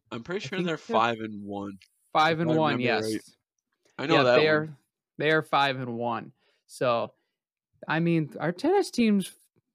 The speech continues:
Speaker 2: folks, are pretty good.
Speaker 1: We're kinda
Speaker 2: They're, they're,
Speaker 1: slapping. We're
Speaker 2: they're
Speaker 1: kinda
Speaker 2: get-, they're,
Speaker 1: slapping, I'm not gonna
Speaker 2: they're
Speaker 1: lie.
Speaker 2: get-, they're getting the job done. But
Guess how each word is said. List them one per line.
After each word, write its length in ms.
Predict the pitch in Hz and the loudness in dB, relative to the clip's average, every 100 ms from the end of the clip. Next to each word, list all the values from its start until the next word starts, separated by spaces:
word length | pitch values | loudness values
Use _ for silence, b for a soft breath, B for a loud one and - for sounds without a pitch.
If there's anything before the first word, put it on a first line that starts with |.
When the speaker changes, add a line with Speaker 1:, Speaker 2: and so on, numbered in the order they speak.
| - | -2
Speaker 2:
folks, 280 | 180 175 - | -2 0 -2
are 80 | |
pretty 300 | 180 - 320 | 0 2 2
good. 300 | 240 294 370 | 4 2 2
Speaker 1:
We're 140 | 202 180 | 2 -2
kinda 240 | - - | -4 0
Speaker 2:
They're, 140 | 185 180 | 0 0
they're, 260 | 165 175 | 4 4
Speaker 1:
slapping. 280 | 160 - 107 - - | 4 -4 -12 -16 -6
We're 180 | 135 147 | -4 -2
Speaker 2:
they're 140 | 160 190 | -2 0
Speaker 1:
kinda 60 | |
Speaker 2:
get-, 200 | 233 233 - | 0 0 2
they're, 200 | 135 127 | 0 0
Speaker 1:
slapping, 180 | 95 | -8
I'm 120 | 101 - | -14 -14
not 140 | 110 | -14
gonna 140 | 120 151 | -6 -4
Speaker 2:
they're 60 | |
Speaker 1:
lie. 80 | 156 | -2
Speaker 2:
get-, 220 | 196 - _ _ _ | -2 -4 _ _ _
they're 140 | 156 156 | -4 -2
getting 260 | 185 180 | -2 -4
the 80 | 165 | -6
job 460 | 135 143 160 170 139 | -4 -2 -2 -4 -4
done. 300 | 135 117 117 | -4 -4 -2
But 280 | 127 104 | -2 -2